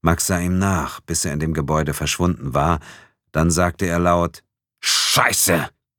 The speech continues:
zog sein Handy aus der Tasche und wählte Sophies Nummer. „Ich habe gerade mit Böhmer gesprochen“, sagte er ohne Umschweife, als sie das Gespräch angenommen hatte. „Wir kommen hier nicht weiter.“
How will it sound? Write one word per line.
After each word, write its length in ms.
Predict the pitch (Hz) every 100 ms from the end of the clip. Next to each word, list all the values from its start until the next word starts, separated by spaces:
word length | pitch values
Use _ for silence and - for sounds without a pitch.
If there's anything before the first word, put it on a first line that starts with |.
| _ _
zog 220 | - 78
sein 180 | - 71
Handy 300 | 73 98 71
aus 140 | 53
der 140 | - 73
Tasche 360 | 82 82 90 - - - _ _
und 200 | 95 80
wählte 300 | 87 87 85
Sophies 480 | 85 82 82 80 -
Nummer. 400 | 87 80 - - _ _ _ -
„Ich 160 | 104
habe 200 | 113 104
gerade 240 | 101 98 98
mit 180 | 95
Böhmer 320 | 101 104 87 71
gesprochen“, 560 | 80 - 85 - 64 - _
sagte 320 | - 73 -
er 160 | 65 65
ohne 240 | 82 76
Umschweife, 580 | 62 78 - 73 71 -
als 140 | -
sie 80 | -
das 160 | - -
Gespräch 460 | 64 - 67 -
angenommen 500 | - 69 57 52 50
hatte. 320 | - - - - _ _ _ _ _ _
„Wir 160 | 107
kommen 260 | 90 117 107
hier 160 | 98 101
nicht 200 | 90 101
weiter.“ 420 | 98 95 69